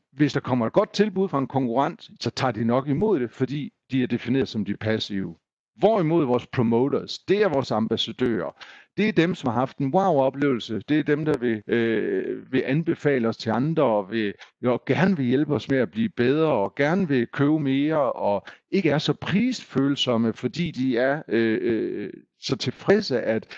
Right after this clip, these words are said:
at, at, at prisen egentlig ikke er det afgørende. Det er mere helhedsoplevelsen, der er afgørende for dem. Yes.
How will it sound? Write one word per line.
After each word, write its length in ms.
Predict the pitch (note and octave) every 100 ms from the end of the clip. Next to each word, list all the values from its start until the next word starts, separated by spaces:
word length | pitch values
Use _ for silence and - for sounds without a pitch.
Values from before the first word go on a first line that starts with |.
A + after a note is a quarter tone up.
| - -
at, 200 | B2+ -
at, 320 | - A#2+ - - _
at 140 | A#2+ A2+
prisen 380 | - - - A2+
egentlig 320 | C3+ A2+ A2+
ikke 180 | C#3 A2
er 140 | G2 -
det 100 | A2+
afgørende. 720 | - A2+ A#2+ C3+ G2 F#2 F2+ -
Det 180 | A#2+ A#2
er 40 |
mere 380 | G#2 A2+ C3 A2 -
helhedsoplevelsen, 1000 | - - D3 A#2 G2+ G#2 G2+ G#2 F#2+ G2+
der 100 | F#2+
er 120 | F#2 -
afgørende 380 | G2+ G2+ F2+ F2
for 140 | -
dem. 240 | E2 D2 - _ _ _ _ _ _ _ _ _ _ _ _ - _ _ -
Yes. 460 | C#3 - - -